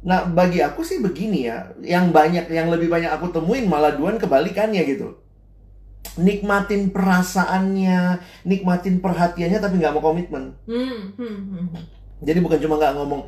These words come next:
Speaker 1: ini nggak pacaran, nggak mau komitmen, tapi menikmati kedekatan. Dan aku sering kali mengatakan gini, hati-hati menikmati kedekatan tanpa komitmen, karena itu akan cenderung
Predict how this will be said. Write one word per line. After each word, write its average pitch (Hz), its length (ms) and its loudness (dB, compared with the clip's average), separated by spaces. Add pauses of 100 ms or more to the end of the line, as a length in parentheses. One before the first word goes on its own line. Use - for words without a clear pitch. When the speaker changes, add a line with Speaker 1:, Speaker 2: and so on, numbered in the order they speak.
(200)
Speaker 1:
ini 165 160 0
nggak - 180 -2
pacaran, 175 560 0
nggak 185 240 0
mau 220 140 -2
komitmen, 226 480 -6
tapi 196 280 -4
menikmati 226 540 -2
kedekatan. 175 720 -2 (460)
Dan 160 180 0
aku 180 160 0
sering 220 300 0
kali 175 180 2
mengatakan 156 560 -2
gini, 117 320 -8 (800)
hati-hati 139 800 -4 (580)
menikmati 147 640 -6
kedekatan 143 800 -4
tanpa 123 480 -8
komitmen, 120 680 -8
karena 123 260 -2
itu 135 280 -4
akan 123 340 -6
cenderung 135 640 -6